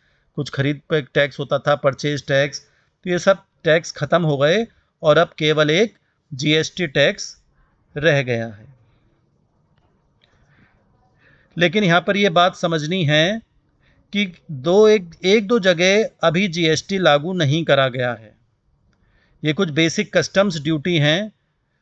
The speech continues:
ये गुड्स हम इंपोर्ट करते हैं, आयात करते हैं विदेशों से, तो उस पे टैक्स लगता है ये, तो ये अभी भी लग रहा है,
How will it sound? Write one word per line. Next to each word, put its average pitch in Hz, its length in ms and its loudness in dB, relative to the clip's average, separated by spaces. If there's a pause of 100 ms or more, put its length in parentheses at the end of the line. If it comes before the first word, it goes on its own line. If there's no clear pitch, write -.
(300)
ये 190 320 0 (140)
गुड्स 160 300 -2 (100)
हम 175 160 -2
इंपोर्ट 175 400 -2
करते 165 320 0
हैं, 175 260 -2
आयात 160 400 2
करते 165 320 -4
हैं 156 140 0
विदेशों 147 440 -4
से, 170 280 -2
तो 190 160 -4
उस 160 140 -6
पे 180 160 -4
टैक्स 160 440 -2
लगता 151 340 0
है 139 140 2
ये, 185 300 -4 (460)
तो 165 60 -2
ये 180 120 2
अभी 156 240 2
भी 196 120 0
लग 170 160 2
रहा 156 160 4
है, 190 300 0